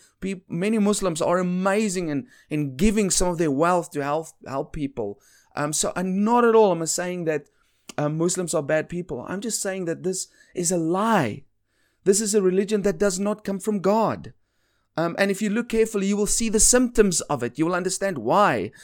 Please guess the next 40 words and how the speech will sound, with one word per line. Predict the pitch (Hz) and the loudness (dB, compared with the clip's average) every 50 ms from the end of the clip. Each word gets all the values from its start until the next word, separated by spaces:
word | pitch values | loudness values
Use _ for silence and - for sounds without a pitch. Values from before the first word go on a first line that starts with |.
| - - - - | -20 -20 -10 -6
And | 214 214 | -4 -4
I | 226 | -4
think | 220 - 269 262 240 | -2 -2 -4 -2 -2
that | 254 233 202 | -4 -6 -4
people | - 226 226 208 - 220 202 | -4 -4 -4 0 2 2 2
deserve | 160 180 165 143 147 156 151 139 | 4 2 2 4 2 2 2 2
the | 143 | -2
truth. | 139 - - 135 127 156 | -6 -4 -6 -6 -4 -4
I | 165 208 | -6 -6
think | - 254 240 208 | -4 -6 -2 0
that | 208 202 160 151 | 0 0 0 0
there | 180 170 | 0 0
are | 165 160 151 | 2 0 0
many | 143 139 143 151 160 175 165 139 113 - - _ _ _ _ - | -2 -2 -2 -2 -2 -2 -2 -4 -4 -6 -12 _ _ _ _ 2
good | 185 190 190 | 2 2 4
Muslims | 190 185 180 175 170 175 156 156 | 4 2 2 2 0 -2 -4 -2
out | - 151 156 156 151 - | 0 0 0 0 0 0
there | 135 131 131 | -2 -2 -2
that | 127 175 185 185 - - 139 | -2 -4 -6 -6 -10 -14 -4
don't | 123 156 170 196 214 208 - | 0 0 0 0 -2 -4 -4
even | 196 202 185 202 196 180 170 | -6 -2 -2 -2 -2 0 4
know | 175 196 226 220 185 135 110 104 - _ _ _ _ _ _ _ _ _ _ | 6 6 8 8 6 6 4 0 -4 _ _ _ _ _ _ _ _ _ _
that | - 175 170 139 139 | 0 0 0 0 -2
these | 170 185 202 185 | -2 -2 0 2
are | 190 202 | 2 2
the | 180 190 | 2 0
tenets | 185 - - 190 180 180 175 175 - - | 0 2 2 2 2 0 -4 -6 -4 -4
of | 180 160 147 143 | -4 -4 -4 -4
their | 156 151 | -6 -6
faith. | 143 - - - 170 160 131 113 110 - _ | -6 -8 -6 -2 0 0 0 -2 -6 -10 _
They | - 160 180 180 | -2 -2 -2 -2
just | 175 190 180 - - | -2 -4 -6 -6 -10
follow | - - - 214 247 254 254 220 185 - | -14 -6 -4 -2 2 4 4 4 4 2
Islam | - 151 143 - - 147 151 156 | -2 -2 -2 -2 -2 -4 -2 -2
because | 143 143 - 151 151 147 - _ _ _ _ | -4 -4 -4 -6 -8 -8 -10 _ _ _ _
they | 143 151 | 2 2
were | 147 143 147 143 | 4 4 2 0
born | 127 - 139 143 165 180 - | 0 0 0 0 0 0 -2
in | - 131 117 117 | -4 -6 -6 -6
it. | 110 - _ - - - | -8 -12 _ -16 -16 -16